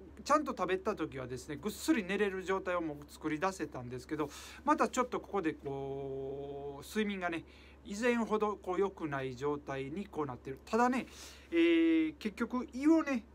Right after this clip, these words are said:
休めてる状態になってるんで、体はこう、すごくこう、いい状態ですよね。その、睡眠時間、その、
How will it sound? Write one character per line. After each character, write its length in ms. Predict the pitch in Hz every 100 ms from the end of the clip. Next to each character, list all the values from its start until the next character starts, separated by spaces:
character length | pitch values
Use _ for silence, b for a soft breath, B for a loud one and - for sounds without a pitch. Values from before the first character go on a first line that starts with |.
| -
休 260 | 220 226 262
め 120 | 247
て 140 | 247
る 140 | 240 208
状 180 | 226
態 160 | 220 214
に 60 | 165
な 80 |
っ 40 | 139
て 160 | -
る 120 | 165 160
ん 60 |
で、 160 | 135 127
体 380 | - 294 302 277
は 160 | 262 254
こ 340 | - 220 214
う、 400 | - - - -
す 140 | - 180
ご 140 | 226
く 160 | 196 151
こ 600 | - 139 139 135 143 - 214
う、 40 |
い 120 | 208
い 40 | 214
状 200 | 247 254
態 240 | 233 233
で 100 | 139
す 120 | -
よ 80 | 127
ね。 120 | 123 117
そ 140 | 151
の、 180 | 131 127 - - - - - - - - - -
睡 320 | - 285 285
眠 280 | 285 277 254
時 160 | 269
間、 680 | - 269 269 262 262 254 247
そ 160 | - 269
の、 160 | 262